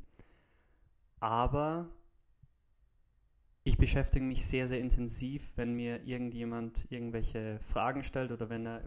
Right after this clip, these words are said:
wenn irgendjemand zu mir sagt, „Hey, das und das und das Thema interessiert mich einfach mal“, ist es schon für mich, ich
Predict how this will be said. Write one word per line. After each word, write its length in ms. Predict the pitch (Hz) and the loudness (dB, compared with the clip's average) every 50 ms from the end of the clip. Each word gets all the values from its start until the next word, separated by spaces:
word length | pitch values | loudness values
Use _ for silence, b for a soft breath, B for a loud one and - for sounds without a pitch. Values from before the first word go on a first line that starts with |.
| - | -8
wenn 300 | 120 120 120 123 - - | -6 -6 -6 -6 -6 -6
irgendjemand 480 | - 143 143 143 139 131 135 135 127 - | -6 -4 -4 -4 -4 -4 -6 -6 -6 -4
zu 100 | - 139 | -4 -4
mir 80 | 135 | -4
sagt, 260 | 123 131 127 127 - - | -4 -4 -6 -4 -6 -6
„Hey, 100 | 139 135 | -6 -6
das 180 | 139 127 - | -6 -8 -8
und 120 | 120 - - | -10 -10 -8
das 220 | 139 135 - - | -8 -6 -6 -8
und 120 | 131 127 | -8 -10
das 160 | 135 131 - - | -10 -10 -8 -8
Thema 300 | - - 139 135 135 135 | -6 -6 -6 -6 -6 -8
interessiert 440 | 135 - - 131 - - 147 143 | -10 -10 -10 -10 -8 -10 -8 -8
mich 140 | 143 123 117 | -8 -8 -8
einfach 200 | 120 127 127 127 | -10 -10 -10 -10
mal“, 240 | 131 131 131 131 131 B B B B B B B B - | -8 -8 -8 -8 -10 B B B B B B B B -14
ist 120 | 139 - | -8 -6
es 80 | 143 135 | -6 -4
schon 200 | - 147 147 143 | -2 -2 -2 -2
für 100 | - 147 | -2 -4
mich, 180 | 143 139 - | -4 -4 -4
ich 200 | 147 139 - - | -8 -12 -14 -16